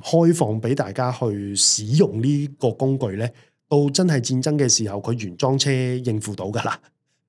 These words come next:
<laughs>係嘛？即係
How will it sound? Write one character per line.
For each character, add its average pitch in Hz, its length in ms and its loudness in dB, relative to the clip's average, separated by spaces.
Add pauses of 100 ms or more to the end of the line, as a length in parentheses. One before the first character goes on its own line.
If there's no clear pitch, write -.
(100)
<laughs> - 0 - (1500)
係 131 120 2
嘛？ 135 80 2 (440)
即 240 120 2
係 - 240 0